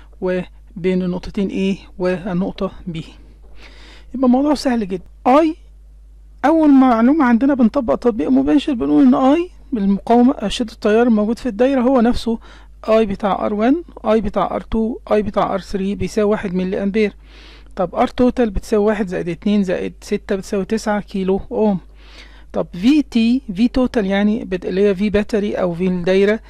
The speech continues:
بتساوي آي آر تي، لأني كده معروف إن V بتساوي من قانون أوم، يبقى واحد في عشرة أس سالب تلاتة في تسعة في عشرة أس تلاتة، يبقى أنا كده جبت إن، إن فرق الجهد الكلي تسعة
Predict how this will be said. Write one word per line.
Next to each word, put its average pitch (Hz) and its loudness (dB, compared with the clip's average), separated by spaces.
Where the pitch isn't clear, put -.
بتساوي 226 2
آي 208 0
آر 190 0
تي، 247 0
لأني 202 -2
كده 214 -2
معروف 220 0
إن 185 0
V 175 -6
بتساوي 196 -2
من 180 -4
قانون 202 -4
أوم، 240 2
يبقى - -2
واحد 220 -2
في 196 -2
عشرة 226 -2
أس 190 -8
سالب 196 -6
تلاتة 196 -4
في - -6
تسعة 208 -6
في 190 -6
عشرة 196 -6
أس - -10
تلاتة، 185 -4
يبقى 214 -4
أنا 208 2
كده 208 -2
جبت 196 -8
إن، 185 0
إن 185 -2
فرق - -4
الجهد 185 -4
الكلي 190 -4
تسعة 196 -6